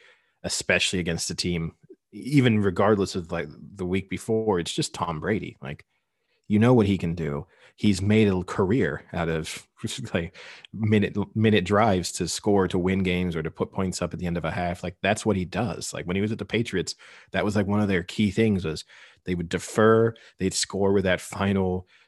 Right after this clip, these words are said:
uh, drive before the half, then they'd score to open the half, and there was this, like, ten to fourteen point swing, and suddenly a game looked totally different. I, yeah, I don't, I don't really get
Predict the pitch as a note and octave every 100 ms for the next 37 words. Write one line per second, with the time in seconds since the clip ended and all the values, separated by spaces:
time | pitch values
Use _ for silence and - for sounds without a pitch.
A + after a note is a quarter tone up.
0 | - E2 E2+ E2+ F#2 F2+ G2 G2 G2 -
1 | G2+ F2+ F2 F2+ F#2 - F2 E2+ - -
2 | G#2 F#2+ - G2+ G#2 G#2+ G#2+ G#2 G#2 F#2+
3 | F2+ F2 F#2 F#2 F2 - - - G#2 G2+
4 | G2+ - G#2+ G2 G2+ F#2 F#2 E2+ - A2
5 | G2+ F#2 E2 G2 - G2+ F#2+ F2+ F#2 F#2+
6 | F2+ - G2 F#2 F2+ A#2+ - F2 - _
7 | _ _ _ _ _ _ _ _ _ _
8 | _ - G2+ A#2 G2+ E2+ F2+ C2+ F#2 G#2
9 | A#2+ G#2+ G2 - - - - _ _ _
10 | _ - G#2 - A#2 G#2+ G#2+ G2 F2 F#2
11 | E2+ E2+ -